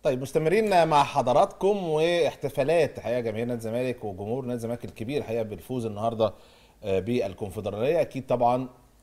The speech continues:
فرحة حلوة وجميلة لجماهير نادي الزمالك، لكن خليني أقول لكم بقى زي ما قلنا الأول، مبروك لمصر،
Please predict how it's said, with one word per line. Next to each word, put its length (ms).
فرحة 640
حلوة 520
وجميلة 640
لجماهير 480
نادي 180
الزمالك، 260
لكن 260
خليني 380
أقول 140
لكم 200
بقى 260
زي 120
ما 100
قلنا 220
الأول، 360
مبروك 340
لمصر، 360